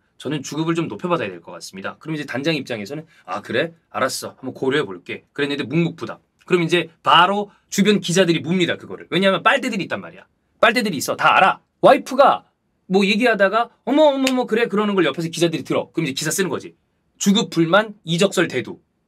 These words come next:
언해피. 그래서 땡땡땡 선수는 지금 불만이 많다." 기사를 보면 "아내가, 아, 현재 처우에 대해서 불만이 있다." 막 이런 거 나와. 에이전트한테 얘기하고.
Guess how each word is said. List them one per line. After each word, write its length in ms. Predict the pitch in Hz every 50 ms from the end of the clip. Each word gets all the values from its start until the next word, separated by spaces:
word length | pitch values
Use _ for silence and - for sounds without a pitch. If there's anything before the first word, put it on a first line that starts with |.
| _ _
언해피. 500 | 165 185 202 202 175 - - - 95 - _ _ _
그래서 380 | _ 180 190 175 214 190 - - _
땡땡땡 500 | 233 262 269 277 277 262 - 262 247 240
선수는 480 | 220 233 226 220 185 220 220 247 254 -
지금 220 | - 196 190 208
불만이 320 | - 160 170 180 185 175 135
많다." 360 | 107 95 98 - 104 - - _ _ _ _ _ _ _ _
기사를 280 | - 208 220 233 208
보면 320 | 170 143 143 170 160 117 90 _ _ _ _ _ _
"아내가, 580 | - 127 170 196 208 208 190 220 226 233 226 - _ _ _ _
아, 140 | - 135 131
현재 280 | 143 226 285 269 277 -
처우에 340 | - - 294 269 247 226
대해서 220 | 185 170 170 185 -
불만이 320 | - - 175 190 165 196 -
있다." 260 | - - - - _ _
막 80 | -
이런 120 | 247 262 247
거 40 | 175
나와. 380 | 117 113 120 123 110 98 - _ _ _ _ _ -
에이전트한테 540 | 180 226 226 226 220 208 190 196 170 147
얘기하고. 440 | 131 123 117 127 113 98 - - _